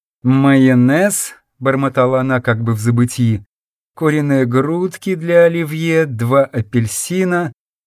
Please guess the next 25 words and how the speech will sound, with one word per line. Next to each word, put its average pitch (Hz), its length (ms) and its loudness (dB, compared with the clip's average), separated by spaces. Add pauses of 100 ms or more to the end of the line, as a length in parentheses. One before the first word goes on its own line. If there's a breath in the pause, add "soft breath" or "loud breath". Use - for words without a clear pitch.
(240)
сыру, 180 640 -2
само 180 360 -4
собой". 170 580 -2 (400)
Очнулась, 165 640 2
взглянула 127 560 0
непонимающе. 143 960 -4 (400)
"А 160 160 0
в - 60 -4
чём 285 260 2
дело? 104 440 -2 (420)
Ну, 220 280 2
хочешь, 240 400 -2
я 156 100 -2
на 147 140 0
бумажке 147 540 0
всё - 160 -2
распишу?" 180 640 -4 (260)
"Короче", 113 720 0 (120)
сказал 92 500 -2
он. 85 220 -10 (360)
"Сколько 139 600 -2
надо, 120 640 -2
примерно?" 110 600 -2 (520)
"Примерно? 127 800 0 (460)
Сто", 131 520 0